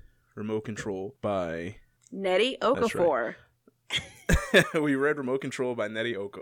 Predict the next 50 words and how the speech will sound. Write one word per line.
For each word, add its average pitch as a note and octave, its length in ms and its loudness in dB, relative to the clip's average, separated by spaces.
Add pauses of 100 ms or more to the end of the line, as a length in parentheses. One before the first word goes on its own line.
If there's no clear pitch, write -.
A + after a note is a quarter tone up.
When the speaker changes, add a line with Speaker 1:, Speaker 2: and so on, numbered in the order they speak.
(120)
Speaker 1:
Okora. C3 440 0
It's G2 120 -16
Okorafor. A2 680 -4 (460)
Speaker 2:
Okorafor. F#3+ 760 0 (240)
Speaker 1:
Yeah, F#2+ 240 -10 (200)
which - 420 -10 (260)
was F#2+ 500 -10
actually, - 540 -12
you A#3 80 -10
know, D#4 140 -12 (200)
I - 140 -8
en-, C4+ 240 -4
I - 80 -8
enjoyed B2+ 320 -6
it. - 140 -14
It - 80 -8
wasn't, C#3+ 340 -8 (300)
it F2 60 -4
wasn't C3 260 -2
too D#3 100 -2
bad. - 240 -6 (460)
Speaker 2:
Shortest F#3 520 -2
book G3 160 -4
we've A3+ 160 -4
read. F3+ 300 -2 (140)
Speaker 1:
It A#2+ 160 -2
was, B2 240 -4
in A#2+ 100 -8
fact, G#2+ 280 -6
the G#2+ 40 -12
shortest G#2 380 -6
book G2+ 160 -8
we G2+ 80 -10
read. F2 240 -8 (640)
Speaker 2:
I - 40 -2
think E4 140 0
you B4 60 -4
said C5 80 4
it's, A4+ 80 -2
like, G#4 120 0
half B3+ 280 0
the B3 100 -2
length G3+ 320 -2
of, F3 160 -2
like, F3 200 2
all D#3 160 0
our D#3+ 120 0
other D#3+ 140 -2
books. - 360 -8 (320)
Speaker 1:
Yeah. B2 280 0